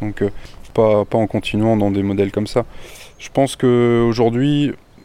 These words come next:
mal-, enfin, malheureusement, ou, il va y avoir, je sais pas, je pense deux, deux types d'agriculture. Tu, tu vas avoir les, les gros, les très grosses structures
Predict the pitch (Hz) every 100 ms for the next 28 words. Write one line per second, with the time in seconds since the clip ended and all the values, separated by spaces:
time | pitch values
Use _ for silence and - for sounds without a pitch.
0 | - 113 120 113 - 95 98 101 104 101
1 | 107 98 92 90 98 - - - - 120
2 | 110 110 113 110 123 113 107 - - -
3 | - - - - - - - 113 101 104
4 | 113 107 - 104 113 110 107 123 123 -
5 | 120 113 107 104 - - 147 131 - -
6 | 104 104 107 107 104 107 107 113 127 120
7 | - - - - - - 107 - 139 120
8 | 120 120 - 113 - 135 127